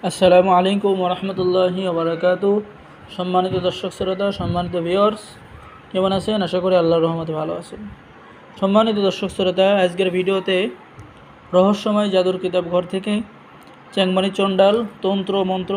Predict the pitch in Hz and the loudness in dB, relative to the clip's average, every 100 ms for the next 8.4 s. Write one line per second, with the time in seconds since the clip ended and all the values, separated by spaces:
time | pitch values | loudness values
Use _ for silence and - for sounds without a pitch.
0 | 196 185 175 180 180 190 185 175 185 185 | -2 0 0 0 0 0 0 -2 -2 -4
1 | 180 196 208 262 - - - - - 190 | -6 -4 -6 -6 -16 -20 -20 -18 -6 -4
2 | 214 - 202 196 180 196 190 190 190 180 | -4 -4 -8 -8 -6 -4 -2 -2 -2 -4
3 | 175 165 185 180 175 196 220 - - - | -6 -6 -2 0 0 0 -2 -6 -16 -20
4 | - - 175 170 180 165 156 - - - | -20 -18 -10 -4 -4 -4 -6 -12 -10 -2
5 | 214 214 214 208 233 214 190 180 190 202 | -2 0 0 0 2 4 4 2 0 -2
6 | 175 214 208 190 196 208 196 175 175 190 | -2 -2 0 0 2 2 4 2 2 0
7 | 190 196 180 165 180 180 190 185 170 170 | 0 -2 -2 -2 0 0 -2 -2 2 2
8 | 180 175 185 220 | 0 -2 0 0